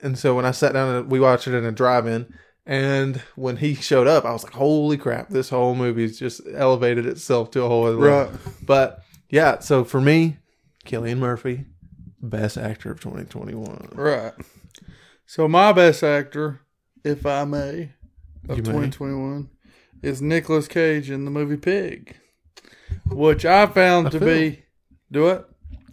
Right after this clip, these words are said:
Speaker 1: Quite the film.
Speaker 2: Have you seen it?
Speaker 1: No.
Speaker 2: Okay, I didn't.
Speaker 1: I've heard it's amazing. It's
Speaker 2: Okay,
Speaker 1: amazing,
Speaker 2: so
Speaker 1: though.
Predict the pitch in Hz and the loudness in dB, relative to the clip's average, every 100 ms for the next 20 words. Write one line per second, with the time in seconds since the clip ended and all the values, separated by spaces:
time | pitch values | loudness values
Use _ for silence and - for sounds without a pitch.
0 | - - 135 120 127 - 175 156 131 143 | -16 -2 0 0 -4 -4 -6 -6 -8 -8
1 | 151 165 196 190 - _ 131 120 - - | -4 0 0 -2 -8 _ -6 -4 -6 -4
2 | 151 180 156 147 147 147 170 170 170 202 | -4 -2 2 2 2 4 6 6 8 8
3 | 175 147 135 123 143 139 214 214 214 127 | 8 4 2 4 4 2 2 4 4 6
4 | 135 117 110 107 | 6 6 2 -6